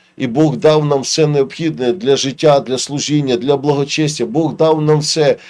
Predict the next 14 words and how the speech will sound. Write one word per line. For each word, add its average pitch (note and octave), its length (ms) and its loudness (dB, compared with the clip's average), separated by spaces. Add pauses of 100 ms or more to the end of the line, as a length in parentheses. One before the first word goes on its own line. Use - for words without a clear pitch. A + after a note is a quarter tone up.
(140)
І C3 140 -2
Він D#3 240 0
очікує, D3+ 760 -4 (640)
що - 200 -8
ми C3 100 -2
будемо A#2+ 640 -2 (260)
розповсюджувати G#2 1300 -6 (320)
Його A2+ 280 -4
славу, G#2 580 -2 (340)
говорити B2 720 -2 (380)
про C3 180 -4
Нього, A#2 600 -2 (500)
проповідувати A#2+ 1120 -4 (200)
Його. A#2 720 -2